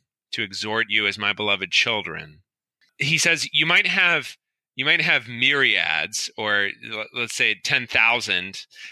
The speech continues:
pedagogues, teachers, guardians, the person who's gonna lead you to school in the ancient world. Uh, you might have ten thousand of those in Christ. You have a bunch of them. You have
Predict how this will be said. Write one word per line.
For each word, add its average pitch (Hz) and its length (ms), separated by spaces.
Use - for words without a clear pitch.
pedagogues, 85 720
teachers, 90 840
guardians, 101 580
the 131 220
person 170 300
who's 156 180
gonna 139 200
lead 131 340
you 147 100
to 113 180
school - 720
in 107 100
the 98 160
ancient 92 340
world. 78 440
Uh, 131 80
you 147 160
might 185 160
have 180 200
ten 185 320
thousand 139 540
of 104 120
those 101 260
in 95 100
Christ. - 420
You 123 80
have 127 120
a 123 80
bunch 107 300
of - 60
them. 117 140
You 117 100
have 135 200